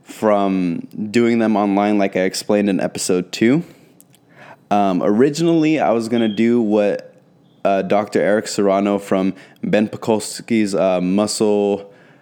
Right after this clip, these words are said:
what was it? Muscle Expert podcast. Um, he originally had said that his ideal diet was a forty percent protein, thirty percent fat,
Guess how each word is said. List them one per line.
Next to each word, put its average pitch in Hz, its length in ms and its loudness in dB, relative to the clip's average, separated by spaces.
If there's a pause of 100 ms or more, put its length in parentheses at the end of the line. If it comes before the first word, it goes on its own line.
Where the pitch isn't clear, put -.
(200)
what - 160 -4
was 92 120 -4
it? 87 160 -4
Muscle 107 340 0
Expert 104 360 -2
podcast. 98 720 -2
Um, 87 400 0 (360)
he 143 200 4
originally 127 500 2
had 117 220 0
said 107 500 0
that 101 260 0
his 113 200 -4
ideal 107 460 0
diet 98 480 0
was 98 260 0
a 87 80 -4
forty 113 320 0
percent - 480 -4
protein, 104 520 0
thirty 104 240 0
percent 104 440 -6
fat, - 480 -2